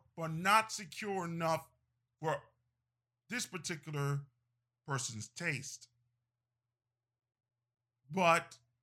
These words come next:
their older technologies still work. They were playing on a sixty-four bit system concerning the BlackBerry and a possible BlackBerry fifteen. O S system.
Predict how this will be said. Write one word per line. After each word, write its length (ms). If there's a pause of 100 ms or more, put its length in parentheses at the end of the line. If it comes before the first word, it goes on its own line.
(120)
their 240
older 240
technologies 680
still 220
work. 340 (580)
They 160 (160)
were 240
playing 440
on 140
a 60
sixty-four 680
bit 280 (1500)
system 580
concerning 760 (160)
the 80
BlackBerry 920 (320)
and 160
a 180
possible 800 (1300)
BlackBerry 500 (140)
fifteen. 720 (1500)
O 160
S 180
system. 540